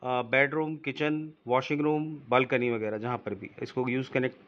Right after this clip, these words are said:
अ, immediately करेंगे और ये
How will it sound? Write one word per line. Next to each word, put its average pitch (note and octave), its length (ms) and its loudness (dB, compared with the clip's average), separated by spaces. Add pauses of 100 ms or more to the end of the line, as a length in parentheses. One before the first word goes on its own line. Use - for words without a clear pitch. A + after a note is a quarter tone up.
(540)
अ, B2 200 4
immediately C3 440 2
करेंगे C#3 360 2 (1200)
और B2+ 220 4
ये C#3+ 420 2